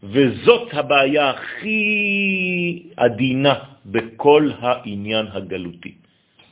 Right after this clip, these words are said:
שאתה לא יודע להבחין בין מלך ישראל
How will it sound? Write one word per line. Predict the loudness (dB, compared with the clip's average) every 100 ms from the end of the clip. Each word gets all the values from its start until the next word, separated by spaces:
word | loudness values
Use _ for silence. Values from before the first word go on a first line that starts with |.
| _ _ _ _ _ _ _ _ _
שאתה | -2 2 4 6
לא | 8 8
יודע | 8 6 6 4 6 8
להבחין | 6 6 4 -4 -4 -2 0 -2 0
בין | 4 4 2 -4 2
מלך | 6 6 4 2 -4
ישראל | -8 -4 0 2 2 -2